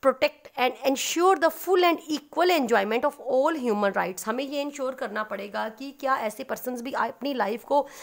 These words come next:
कि उसी तरीके से सेफली, जिस तरीके से एक नॉर्मल पर्सन को जीने का अधिकार है, क्या ऐसे पर्सन भी जी रहे हैं या नहीं जी रहे हैं। और ऐसे पर्सन्स को भी फुल फंडामेंटल फ्रीडम होनी चाहिए जो कि एक नॉर्मल पर्सन को फ्रीडम मिलती है जीने के लिए।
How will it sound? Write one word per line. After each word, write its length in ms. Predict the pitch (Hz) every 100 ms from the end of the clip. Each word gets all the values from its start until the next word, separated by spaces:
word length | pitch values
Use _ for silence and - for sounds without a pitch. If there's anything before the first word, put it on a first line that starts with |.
| - - _
कि 80 | 359
उसी 260 | 294 - 370
तरीके 320 | 269 220 240
से 140 | 277
सेफली, 680 | 269 - 320 320 294 240 196 - _
जिस 140 | 262 -
तरीके 260 | 262 -
से 80 | 285
एक 80 | 247
नॉर्मल 340 | 233 214 277
पर्सन 340 | 285 226 269 262
को 120 | 262
जीने 240 | 226 240
का 140 | 233 208
अधिकार 400 | 196 - 208 233
है, 140 | 233
क्या 160 | 247 214
ऐसे 180 | -
पर्सन 280 | - 202 240
भी 200 | 226 254
जी 240 | 190 233 240
रहे 240 | 196 233
हैं 180 | 220 240
या 140 | 269
नहीं 320 | 240 208 311
जी 200 | 254 233
रहे 160 | 196 196
हैं। 220 | 220 214 - - - -
और 120 | 302
ऐसे 340 | 311 269 330
पर्सन्स 380 | 349 247 294 277
को 120 | -
भी 120 | 269 311
फुल 340 | - 349 339
फंडामेंटल 560 | 262 240 277 285 294 311
फ्रीडम 320 | 262 240 262
होनी 200 | 214 214
चाहिए 260 | 220 220
जो 140 | 240 202
कि 200 | 240 269
एक 120 | 262
नॉर्मल 300 | 214 180 254
पर्सन 320 | 233 170 214
को 120 | 208
फ्रीडम 320 | 285 202 208 277
मिलती 440 | 220 190 247 226
है 160 | 247 269
जीने 340 | 208 190 214
के 300 | 214 208 208
लिए। 360 | 233 294 208